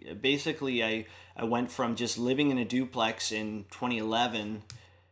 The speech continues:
uh, a-, and then in twenty twelve, when I started buying the student properties, you know, I went, in three years,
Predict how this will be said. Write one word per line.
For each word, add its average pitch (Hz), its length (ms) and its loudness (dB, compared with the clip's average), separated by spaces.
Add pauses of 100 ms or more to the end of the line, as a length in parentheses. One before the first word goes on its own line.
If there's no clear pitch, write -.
(200)
uh, 95 440 2
a-, 80 320 -8
and 117 240 -2
then 113 220 2
in 110 80 0
twenty 120 220 -2
twelve, 113 240 2
when 117 80 -2
I 110 60 -2
started 110 280 0
buying 107 160 2
the 104 60 -6
student 131 260 0
properties, 107 380 -2
you 117 80 -2
know, 110 100 -2
I 110 80 -2
went, 113 240 -2 (560)
in 127 140 -2
three 135 320 0
years, 123 560 2